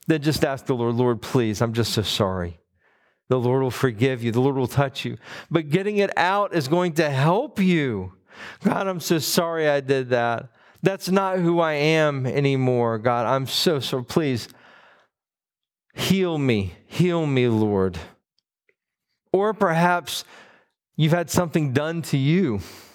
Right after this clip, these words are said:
You've been hurt that was not your fault, and it could have been years ago, could have been decades ago. Something a teacher said to you, something a parent said to you,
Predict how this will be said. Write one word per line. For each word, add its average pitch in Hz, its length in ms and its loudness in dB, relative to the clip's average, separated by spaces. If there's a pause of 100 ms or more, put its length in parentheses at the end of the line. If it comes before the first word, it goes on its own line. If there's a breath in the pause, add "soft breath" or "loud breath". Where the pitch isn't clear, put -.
(340 loud breath)
You've 175 280 2
been 135 160 0
hurt 104 560 -4 (440)
that 156 120 2
was 135 180 0
not 156 220 -2
your 143 160 0
fault, 113 380 -4
and 131 100 0
it 120 100 -6
could 160 160 0
have 143 80 -6
been 135 320 -2 (240)
years 147 600 2
ago, 120 260 2
could 139 100 0
have 147 80 0
been 131 160 -2
decades 127 480 0
ago. 104 320 0 (200 loud breath)
Something 165 320 0
a 151 60 0
teacher 160 420 0
said 127 320 -2
to 127 100 0
you, 113 120 2
something 151 340 2
a 143 60 2
parent 156 420 0
said 120 320 -2
to 113 120 -4
you, 98 280 -4